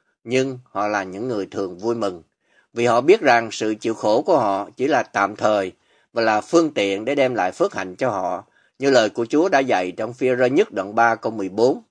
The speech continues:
đoạn năm câu mười. Họ hiểu rằng sự chịu khổ của họ là cùng chịu khổ với Đấng Christ và bởi đó họ sẽ cùng được vinh quang với Đấng Christ, như lời của Chúa đã dạy trong Roma đoạn tám câu mười bảy. Như những kẻ nghèo túng,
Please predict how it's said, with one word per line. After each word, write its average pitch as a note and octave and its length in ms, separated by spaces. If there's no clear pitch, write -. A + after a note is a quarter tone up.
đoạn F2+ 260
năm A2 180
câu G#2+ 160
mười. G2 340
Họ B2 180
hiểu C3+ 220
rằng A#2+ 280
sự G#2+ 240
chịu A#2 180
khổ A#2 240
của D#3 160
họ G2+ 420
là G#2+ 140
cùng A#2+ 340
chịu A2+ 180
khổ G2+ 400
với E3 160
Đấng F3+ 160
Christ F#3+ 400
và G2 240
bởi F#2 240
đó C#3+ 320
họ G#2 240
sẽ C3+ 160
cùng A2 260
được G2 200
vinh B2+ 200
quang A2+ 320
với A2+ 200
Đấng C#3 240
Christ, E3 400
như A2+ 160
lời G2+ 180
của G2+ 140
Chúa D3 200
đã D3 100
dạy G2+ 300
trong G#2 240
Roma A2 380
đoạn F2 220
tám A2 300
câu G#2+ 140
mười G2 180
bảy. E2+ 360
Như D3 140
những D#3 200
kẻ A2 320
nghèo A#2 200
túng, D3 380